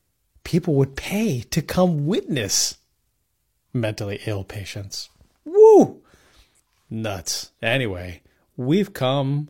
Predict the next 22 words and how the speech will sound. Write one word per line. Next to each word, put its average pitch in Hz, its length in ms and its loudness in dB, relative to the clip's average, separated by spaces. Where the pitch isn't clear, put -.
so 131 380 -4
far. 92 520 -10
In 127 200 -2
fact, 117 380 -2
the 107 100 -4
hospital 113 420 -6
today 104 760 -4
is 120 200 -2
on 123 180 0
the 117 80 -4
cutting 135 460 -2
edge 107 600 -2
of 104 220 -6
modern 107 540 -6
day 101 520 -8
mental 113 320 -4
health 104 320 -6
treatment. 98 600 -6
It's - 140 -2
a - 20 -2
great 104 300 -2
place, 98 420 -2